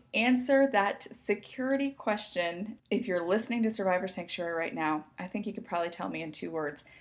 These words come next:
what the main topic of conversation <laughs> is on this podcast. But join us. We would love to have you as part of the conversation. And, you know, a lot of times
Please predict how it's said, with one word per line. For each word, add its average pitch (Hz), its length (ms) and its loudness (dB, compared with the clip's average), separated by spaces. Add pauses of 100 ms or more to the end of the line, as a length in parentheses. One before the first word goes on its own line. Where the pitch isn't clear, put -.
(100)
what 180 180 4
the 170 80 0
main 160 220 -4
topic 156 340 -6
of 151 100 -14
conversation 160 600 -2
<laughs> - 120 2
is - 200 -12 (320)
on 220 160 8
this 214 180 0
podcast. - 540 2
But 180 160 -2
join 208 220 4
us. 208 120 6 (380)
We 226 100 6
would 220 140 8
love 226 200 8
to 269 120 4
have 160 280 2
you 147 280 -4 (320)
as 190 160 4
part 170 180 8
of 160 60 0
the 185 80 0
conversation. 175 640 0
And, 165 100 -6
you 196 80 -2
know, 208 260 4
a 196 60 4
lot 214 200 6
of 392 60 -2
times 170 380 -2